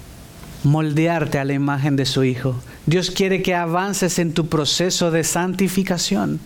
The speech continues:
Dios quiere santificarte por completo. Y parte de esto es que te abstengas de cualquier cosa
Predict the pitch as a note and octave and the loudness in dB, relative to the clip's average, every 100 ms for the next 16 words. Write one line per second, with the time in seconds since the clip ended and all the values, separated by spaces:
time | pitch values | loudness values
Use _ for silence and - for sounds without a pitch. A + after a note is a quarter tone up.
0 | - - - - - - - - - - | -14 -20 -20 -20 -20 -20 -20 -18 -20 -16
1 | - E3 - F3+ F3 F#3 F3 F3 E3+ F3 | -4 -2 0 0 0 0 2 2 0 0
2 | E3 E3 D#3+ D#3+ D#3+ D3 D3+ C#3 - C3 | 0 -2 0 -2 0 0 0 0 -4 -6
3 | - - - - - - - - - - | -10 -20 -20 -20 -20 -20 -20 -20 -18 -18
4 | - - - E3+ E3+ F3 F3 D3+ D#3 D#3+ | -10 -4 -2 0 0 2 2 2 2 0
5 | - D3 D3+ C#3 B2+ - - - - - | -2 0 2 0 -2 -8 -16 -20 -20 -20
6 | - - C#3+ C#3+ C3+ B2 - C#3 B2+ A#2+ | -16 -4 -2 0 0 0 0 0 0 -2
7 | A2+ - - - - - - C3 C3 D3+ | -4 -8 -14 -20 -20 -8 -2 0 0 0
8 | C#3+ F3+ F3 F3 F3+ E3+ C3 A#2+ | 0 2 2 2 0 2 0 -2